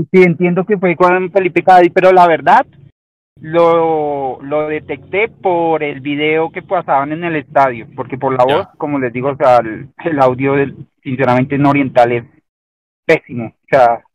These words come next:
Speaker 2: Sí.
Speaker 1: horrible,
Speaker 2: Sí.
Speaker 1: por lo menos para la parte de voces, porque la música se escuchaba relativamente bien,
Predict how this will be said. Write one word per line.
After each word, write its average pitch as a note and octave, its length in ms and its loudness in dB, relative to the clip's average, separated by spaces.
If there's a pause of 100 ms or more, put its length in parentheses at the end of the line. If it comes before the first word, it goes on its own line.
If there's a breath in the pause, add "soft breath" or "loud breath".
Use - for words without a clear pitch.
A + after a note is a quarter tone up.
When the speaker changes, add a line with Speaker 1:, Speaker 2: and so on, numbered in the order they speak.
(160)
Speaker 2:
Sí. - 80 -16 (320)
Speaker 1:
horrible, C#3 380 -2
Speaker 2:
Sí. A2 40 -8
Speaker 1:
por D#3+ 120 4
lo E3+ 100 4
menos F3+ 260 4
para G3 220 6
la F#3 80 6
parte D#3 320 2
de E3 160 4
voces, D3+ 400 2
porque B2+ 220 -6
la B2+ 100 2
música D3 380 -2
se F#3+ 80 -10
escuchaba C#3 340 0
relativamente C3 640 -2
bien, C3 280 -4